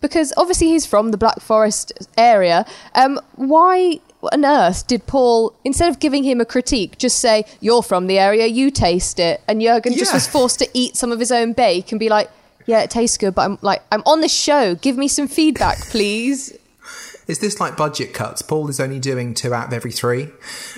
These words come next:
Speaker 1: Yeah.
Speaker 2: Um, so he's just passing it back to the baker. I thought that was a really weird moment, but also there was part of me, despite the fact already I'd gone,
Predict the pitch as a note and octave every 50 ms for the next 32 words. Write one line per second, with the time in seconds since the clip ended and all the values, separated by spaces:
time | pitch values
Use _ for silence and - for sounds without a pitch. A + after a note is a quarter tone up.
0 | - - - A3 F#3+ F3 A#2+ A#2+ A#2+ A#2+ B2 B2 B2 - - - - C3+ C3 C#3
1 | D3 - D3 - - D#3 C#3 B2 - - - - - A#2+ A#2 - - - B2+ B2
2 | B2 B2 B2 B2 - G#2+ - - - - - G#3 - C4+ D4 C4+ A3+ G3 G#3+ G3
3 | F#3+ G3+ G3+ F#3 F3 E3 E3+ - - C#3+ D#3+ F3+ F3 E3 D#3 D#3+ F3 E3 E3 E3+
4 | F3 F3+ D#3 C3 A#2+ A#2+ - - D3+ D#3+ D#3 F3 F#3+ G#3 G3+ - - D3+ C3 A#2+
5 | A#2+ A#2+ - - - - - - D3+ D#3 D#3+ - - F#3 F3 E3+ E3 - D3+ C3+
6 | C3+ A#2+ A2+ A2+ B2+ B2 - F3 E3+ - - - D#3+ C#3+ - - D3+ C#3+ D3 C#3+
7 | C3+ C3+ B2+ A#2 A#2+ B2 C3 B2 A#2+